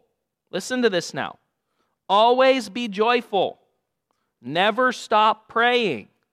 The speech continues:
Be thankful in all circumstances, for this is God's will for you who belong to Christ Jesus." How many of you have found yourself before asking this question,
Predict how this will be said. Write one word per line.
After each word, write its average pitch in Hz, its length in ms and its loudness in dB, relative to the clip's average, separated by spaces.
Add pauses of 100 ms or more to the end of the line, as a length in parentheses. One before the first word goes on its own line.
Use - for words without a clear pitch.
(680)
Be 214 140 -2
thankful 254 880 2 (160)
in 302 340 0
all 269 380 2
circumstances, 220 1200 -6 (580)
for 196 180 2
this 247 320 0
is 254 140 -8
God's 240 340 2
will 247 300 4
for 233 180 -6
you 185 340 -4 (120)
who 190 160 -10
belong 190 420 4
to 208 80 -6
Christ 196 420 -2
Jesus." 214 400 -6 (240)
How 247 220 2
many 320 240 2
of 294 100 0
you 269 140 -2
have 254 140 2
found 254 360 0
yourself 254 520 0
before 240 600 2
asking 233 580 -2
this 233 340 2
question, 196 640 -2